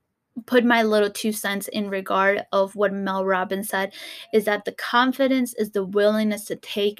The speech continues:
action despite suffering the consequences of failure and disappointment. So despite you feeling like you're a failure, despite you feeling so bad, so wrong, like you're not getting, getting anything right,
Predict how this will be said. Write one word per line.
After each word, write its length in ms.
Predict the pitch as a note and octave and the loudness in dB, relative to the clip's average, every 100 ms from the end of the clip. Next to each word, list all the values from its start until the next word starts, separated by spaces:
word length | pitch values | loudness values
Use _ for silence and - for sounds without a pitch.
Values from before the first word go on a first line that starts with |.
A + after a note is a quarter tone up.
| - | -4
action 480 | F#3 F#3+ - G3 F#3+ | -4 -4 -8 -10 -8
despite 680 | F#3 - _ A3+ G#3+ A3 | -8 -12 _ 2 2 2
suffering 540 | - G3+ G3 - G3+ F#3+ | -2 -6 -6 -6 -6 -6
the 60 | |
consequences 880 | F#3 - F#3 F#3 F#3+ G3 F#3 F#3 F3 | -8 -8 -8 -8 -10 -8 -8 -8 -10
of 140 | - _ | -18 _
failure 480 | - G3 G3 F#3+ F#3+ - | -4 0 0 0 -4 -4
and 80 | F#3 | -6
disappointment. 800 | G3 F#3+ - F3+ - - A3 - - - - - | -6 -12 -10 -8 -8 -8 -10 -12 -20 -18 -18 -10
So 160 | - | -2
despite 560 | G3+ G3+ - A3+ A3+ A3 | 0 0 -2 2 2 4
you 160 | A3+ A3+ | 2 2
feeling 640 | - A3 G#3+ G3+ G3 G3 | -2 0 2 2 -2 -4
like 240 | F#3 F3+ | -4 -6
you're 140 | E3 B2+ | -6 -8
a 40 | |
failure, 560 | - B3+ B3 B3 B3 A#3+ | 0 0 2 2 2 0
despite 600 | A3 F#3 - G#3 G3+ G#3 | -2 -6 -2 -2 -2 -2
you 100 | G3 | -6
feeling 400 | - F#3 F3+ F3+ | -6 -8 -8 -8
so 300 | - G3+ F#3 A#3 | -8 -10 -6 2
bad, 460 | A#3+ A#3 A3+ A3+ - - - - | 4 6 4 2 -2 -20 -20 -10
so 180 | - F#3+ | -6 -4
wrong, 500 | F#3+ A3+ A3+ G#3+ G#3 | 0 2 2 0 -2
like 180 | F3+ | -6
you're 100 | E3+ | -8
not 540 | F#3+ G#3 A3+ A3+ A3+ G#3+ | -2 2 4 4 2 2
getting, 480 | A3 G#3 G3+ G3 G3 | 2 2 0 -6 -2
getting 340 | G3+ G3 G3 A3+ | -2 -2 -4 0
anything 440 | G#3+ G#3 F#3 F#3 | 0 0 -6 -6
right, 320 | G3 G3 A3 | -2 0 0